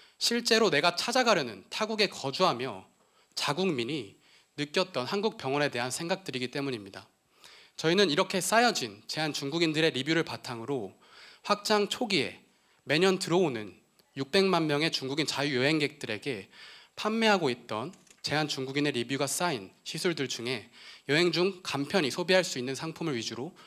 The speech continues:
확장해 나가려고 합니다. 추가적으로 중화권, 타 언어권으로 나아가며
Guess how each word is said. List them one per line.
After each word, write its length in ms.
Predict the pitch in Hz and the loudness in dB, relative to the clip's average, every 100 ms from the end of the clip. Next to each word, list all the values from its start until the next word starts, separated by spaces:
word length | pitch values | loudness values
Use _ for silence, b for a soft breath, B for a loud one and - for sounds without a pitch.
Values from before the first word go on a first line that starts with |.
| B | B
확장해 380 | - - 175 175 | -10 -4 0 2
나가려고 400 | 123 127 123 127 | 0 0 -2 -2
합니다. 340 | 120 104 101 _ _ _ _ _ _ B B B | -4 -8 -14 _ _ _ _ _ _ B B B
추가적으로 600 | 202 220 196 139 123 190 | 2 4 4 0 -4 -6
중화권, 560 | - 139 156 - 110 98 - b b - | -6 0 0 -2 -10 -10 -18 b b 0
타 280 | 226 - - | 4 4 2
언어권으로 600 | 147 185 190 165 165 160 | 2 2 2 0 0 2
나아가며 680 | 127 135 117 110 135 101 | 2 0 -2 -4 -4 -6